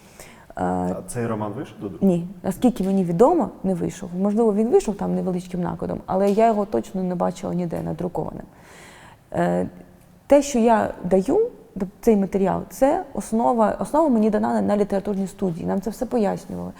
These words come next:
Speaker 1: Наприклад, чому так важливі деталі, чому так важливо писати коротко, чому так важливо розуміти, для кого ти пишеш,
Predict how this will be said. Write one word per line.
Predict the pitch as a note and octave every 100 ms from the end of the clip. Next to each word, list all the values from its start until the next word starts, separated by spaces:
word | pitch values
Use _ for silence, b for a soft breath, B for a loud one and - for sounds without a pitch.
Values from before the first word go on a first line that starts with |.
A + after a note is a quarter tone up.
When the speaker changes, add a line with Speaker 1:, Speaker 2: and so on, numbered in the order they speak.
| B B F#3
Speaker 1:
Наприклад, | F3+ G#3+ G#3+ F#3+ - B -
чому | B3
так | D#4 C4+
важливі | A3 G3 A#3 A3+
деталі, | A3 A3 F3+ E3+ F#3 B B B - -
чому | A3+ C#4
так | D4
важливо | B3 A3+ C4+
писати | A3 B3 B3
коротко, | C4 F#2+ - - - -
чому | - A3
так | C4 A#3
важливо | G#3+ G#3+ A#3 A3+
розуміти, | A3 G#3+ A3+ A3+ A#3+
для | A3
кого | G#3+ G3 G#3
ти | G#3
пишеш, | G#3 G#3+ F#3 F3+ -